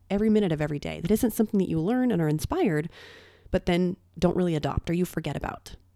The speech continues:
Because this is something that I have used with myself and with countless clients over the last couple of years,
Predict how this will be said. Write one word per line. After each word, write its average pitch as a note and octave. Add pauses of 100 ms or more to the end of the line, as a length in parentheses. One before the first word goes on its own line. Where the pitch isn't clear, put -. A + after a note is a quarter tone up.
(540)
Because F3+
this A#3
is B3+
something E3 (100)
that - (920)
I F3
have E3
used D#3+
with D#3
myself G3
and E3
with D#3 (300)
countless -
clients -
over D#3
the C#3+
last C#3
couple -
of C#3
years, C#3